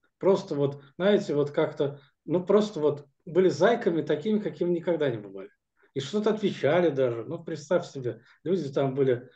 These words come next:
довольно-таки такие, не очень тягоче-, не, не очень тяготевшие к учёбе.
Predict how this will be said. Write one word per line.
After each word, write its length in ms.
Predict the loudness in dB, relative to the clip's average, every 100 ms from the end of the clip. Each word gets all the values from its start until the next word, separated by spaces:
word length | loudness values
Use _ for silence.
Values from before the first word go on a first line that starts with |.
| _ -6
довольно-таки 720 | -4 0 -2 -2 -2 -2 -2 -12 _
такие, 640 | -12 -10 -4 0 0 0 -6
не 160 | -4 2
очень 440 | 2 2 -2 -6
тягоче-, 600 | -8 0 2 2 -2 -6 -2
не, 220 | -2 0
не 140 | 2
очень 260 | 0 0 -4
тяготевшие 720 | -2 2 2 2 -2 -4 -10
к 100 | -10
учёбе. 360 | -12 -8 -8